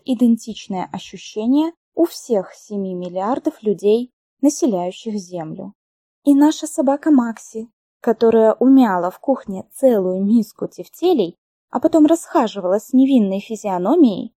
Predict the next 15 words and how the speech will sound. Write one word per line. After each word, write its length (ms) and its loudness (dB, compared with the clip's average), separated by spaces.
это 220 -2
не 160 6
просто 560 -2
биологическая 960 -4
машина 540 2
для 220 2
переработки 680 0
пищи, 600 -6
а 100 -4
прожжённая, 1040 0
хотя 280 -2
и 120 0
очень 320 -2
милая 560 -4
хитрюга. 680 -8